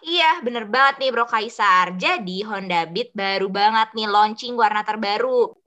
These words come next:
Itu bisa langsung dipesen loh di aplikasi Daya Auto. Boleh banget nih kalau Bro Kaisar mau pesenin buat aku. Atau misalnya mau pesenin nih buat sanak, saudara semuanya.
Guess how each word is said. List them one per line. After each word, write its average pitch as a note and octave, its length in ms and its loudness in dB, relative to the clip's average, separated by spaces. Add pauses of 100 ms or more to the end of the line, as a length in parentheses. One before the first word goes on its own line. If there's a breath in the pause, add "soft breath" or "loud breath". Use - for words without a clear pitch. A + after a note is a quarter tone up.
(120)
Itu F3+ 160 -12
bisa A#3 240 -8
langsung F#3+ 240 -4
dipesen F#3 400 -6
loh F3 240 -4
di G3 160 -8
aplikasi F3+ 400 -12
Daya D3+ 240 -6
Auto. F#3+ 320 -2 (400)
Boleh D#3 320 -12
banget D#4 240 0
nih E4 160 -16
kalau A#3+ 240 -2
Bro F#3 240 -8
Kaisar E3+ 400 -8
mau A#3 160 -12
pesenin F#3 400 -14
buat G#3 160 -6
aku. D4 560 -2
Atau A3 240 -10
misalnya A#3 320 -8
mau A3+ 80 -10
pesenin G3+ 400 -12
nih D4 160 -10
buat F#3 320 -8
sanak, F3+ 480 -8
saudara F3 320 -10
semuanya. B3+ 640 -6